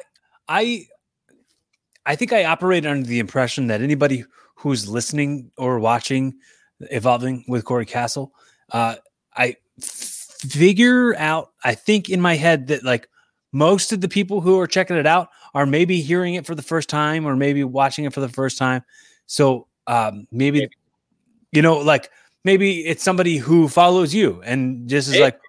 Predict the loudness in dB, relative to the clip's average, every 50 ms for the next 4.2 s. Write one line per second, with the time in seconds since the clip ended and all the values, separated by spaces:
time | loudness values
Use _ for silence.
0 | _ _ _ _ 4 6 8 8 8 8 6 6 4 2 -2 -2 -2 -2 -4 -6
1 | -6 -8 -4 -4 -4 -4 -4 -8 -16 -18 _ _ _ _ _ -8 0 2 2 2
2 | 2 -2 -4 -2 0 0 0 0 -2 0 2 2 2 4 4 6 6 4 4 2
3 | -2 -4 0 0 2 2 2 0 0 0 0 0 0 0 -2 -2 0 2 2 2
4 | 2 2 -2